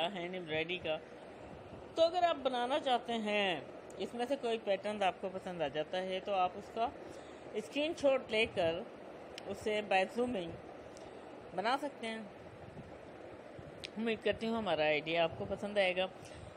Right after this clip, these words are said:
और अगर आप पहली बार हमारे चैनल स्टनिंग हैंडवर्क आइडिया को देख रहे हैं और अब तक आपने सब्सक्राइब नहीं किया हमारे चैनल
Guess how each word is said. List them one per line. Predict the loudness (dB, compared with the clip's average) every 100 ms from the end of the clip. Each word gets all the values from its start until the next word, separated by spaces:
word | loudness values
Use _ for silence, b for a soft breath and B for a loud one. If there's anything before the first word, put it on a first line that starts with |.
| -14 -12 0
और | 4 4 2 -4 -14 -14 -14 -4
अगर | -2 4 4
आप | 4
पहली | 2 -2 0
बार | 4 4
हमारे | 4 0 0 0
चैनल | 0 2 2
स्टनिंग | 0 -2 0 2
हैंडवर्क | 2 4 4 6
आइडिया | 6 6
को | 4 4
देख | 4 2 2
रहे | 0 2 2
हैं | 2 4
और | 4
अब | 2 2
तक | 4
आपने | 4 4 0 0
सब्सक्राइब | 0 -2 2 4 4 2
नहीं | -4 -4 -6
किया | 0 2
हमारे | 2 0 -4 -4
चैनल | -6 -6